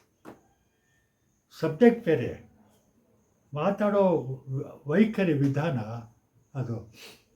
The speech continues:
ರಾಹುಲ್ ಗಾಂಧಿ ಅದೇನೋ ಚಕ್ರವ್ಯೂಹ ಅದು ಇದು ಅಂತ ಹೇಳಿದ್ರು. ಮೋದಿ ಅವ್ರು ಏನಾದ್ರು ಈ ಕಡೆಯಿಂದ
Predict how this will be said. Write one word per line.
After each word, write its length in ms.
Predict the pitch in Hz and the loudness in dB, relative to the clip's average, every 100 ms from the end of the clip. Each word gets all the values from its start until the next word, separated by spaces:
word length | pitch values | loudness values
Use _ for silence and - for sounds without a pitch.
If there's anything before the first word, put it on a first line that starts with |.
| _ _ _ _ _ _ | _ _ _ _ _ _
ರಾಹುಲ್ 380 | 175 196 214 214 | -2 4 6 4
ಗಾಂಧಿ 320 | 175 180 180 | 4 0 2
ಅದೇನೋ 580 | 175 151 151 151 135 - 165 | 2 4 2 0 -6 -6 -4
ಚಕ್ರವ್ಯೂಹ 540 | 156 175 151 151 139 | -2 -2 0 0 2
ಅದು 260 | 156 135 135 | 0 0 -2
ಇದು 160 | 120 | -2
ಅಂತ 100 | 156 | -4
ಹೇಳಿದ್ರು. 600 | 147 135 110 98 - - _ _ _ _ _ _ _ _ _ _ _ _ _ _ _ _ _ _ _ _ 160 | -4 -6 -6 -10 -20 -20 _ _ _ _ _ _ _ _ _ _ _ _ _ _ _ _ _ _ _ _ -4
ಮೋದಿ 260 | 190 190 | 0 4
ಅವ್ರು 180 | 185 165 | 4 4
ಏನಾದ್ರು 580 | 160 160 147 170 180 156 | 2 0 -4 -6 -4 -6
ಈ 80 | 151 | -6
ಕಡೆಯಿಂದ 420 | 165 151 139 | -2 -2 -2